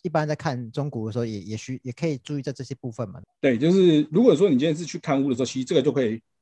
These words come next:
Speaker 2: 先注意。如果是他没人住的话，就是可能你可以说，哎，是不是可以开开看？那好，OK，那就我打开看一下那个水的情形。哎，应该不会说没水，或者说水压很小这样。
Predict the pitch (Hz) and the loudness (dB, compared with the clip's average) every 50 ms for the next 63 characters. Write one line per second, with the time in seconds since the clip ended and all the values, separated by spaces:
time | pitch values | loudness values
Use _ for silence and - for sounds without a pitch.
0 | _ _ _ - - 165 160 160 - - 143 127 123 101 95 117 143 175 156 135 | _ _ _ -2 0 0 0 0 0 2 2 2 2 2 2 2 2 4 4 2
1 | 151 143 139 139 139 151 120 110 107 107 107 110 - 139 117 101 95 - 110 104 | 0 -2 0 2 2 2 2 2 0 -2 -2 -4 -4 -4 -6 -6 -4 -6 -6 -6
2 | 92 90 95 - 147 143 127 - _ _ - 120 107 107 107 107 - _ - 131 | -6 -8 -6 -2 -2 -2 -2 -4 _ _ -4 -2 -2 -2 -4 -6 -8 _ -4 -2
3 | 113 117 120 - _ _ _ _ - - 156 156 143 123 120 143 139 139 151 151 | -2 -2 -2 -4 _ _ _ _ 0 2 2 4 4 4 4 4 2 2 0 0
4 | 147 156 170 - _ - - - 175 143 147 135 123 - 139 131 127 135 131 - | -2 -2 -4 -6 _ -16 -10 -8 -4 -2 -2 -2 -2 0 0 0 0 0 0 -2
5 | 147 117 101 107 113 131 147 120 - 104 101 110 127 127 120 - 135 127 131 139 | -4 -4 -4 -6 -6 -6 -6 -4 -4 -4 -2 -2 -2 -2 0 0 0 2 2 2
6 | 127 139 123 110 104 101 - - 95 - 131 123 - 143 120 113 - 135 113 110 | 2 0 0 0 -2 -6 -8 -8 -8 -6 -6 -4 -4 -4 -4 -4 -4 -6 -8 -8
7 | 104 - _ _ _ _ _ _ - - 139 135 120 - - 110 104 107 107 104 | -10 -14 _ _ _ _ _ _ -8 -6 -2 -2 -2 -2 -2 -4 -2 -2 -4 -4
8 | 98 - - 110 110 127 127 - 92 90 90 - - 151 180 185 - - - 165 | -4 -6 -6 -4 -2 -2 -2 -4 -6 -8 -10 -8 -4 -4 -4 -4 -6 -4 -2 2
9 | 185 170 - 160 156 139 151 165 156 135 123 135 139 - - 120 101 101 160 160 | 2 2 4 6 4 6 6 4 4 4 4 2 2 2 0 -2 -2 0 2 2
10 | 143 131 151 147 147 151 - - 113 117 143 135 120 113 117 - - 104 85 85 | 2 4 2 0 -2 -2 -6 -8 -6 -4 -4 -4 -4 -6 -6 -6 -6 -6 -6 -8
11 | 113 107 | -10 -12